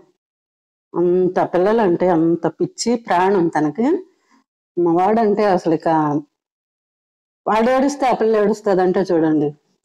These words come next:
ఒక రోజు అయితే పిచ్చ కోపం, ఇద్దరికి పలుక్కోవడం లేదు అసలు. పలుక్కోకపోతే, ఆ, నాకు దాని మీద కోపం అంతా నేను మా వాడిని కొట్టాను. అది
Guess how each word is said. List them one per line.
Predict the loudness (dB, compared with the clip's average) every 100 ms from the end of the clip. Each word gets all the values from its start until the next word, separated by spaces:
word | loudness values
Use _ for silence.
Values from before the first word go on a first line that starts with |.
| _ -2
ఒక | 0
రోజు | 2 2 2
అయితే | 0 0 -2
పిచ్చ | -4 -6 -6 -2 0 0 -2 -8 -12 -14 _ _ _ _ _ _ _ _ _ -4
కోపం, | 0 0 0 0
ఇద్దరికి | 2 0 0 -2
పలుక్కోవడం | -2 -2 -2 0 2 2 2
లేదు | 2 0
అసలు. | -2 -4 -6 _ _ _ _ _ _ _ -2
పలుక్కోకపోతే, | -2 -2 -4 -2 -4 0 0 2 0 -4 _ _ _ _ _ _ _ _ _ _ _ _ -4
ఆ, | -2 -2 -2 -6 -6 -4
నాకు | -2 0 2 2 2 0 0
దాని | 2
మీద | 2 0 0
కోపం | 0 0 0
అంతా | 2 0 0
నేను | 0 2 2 0
మా | 2 2
వాడిని | 2 2 0 0 -2
కొట్టాను. | -6 -4 -2 -4 -6 _ _ _ _ _ _
అది | -6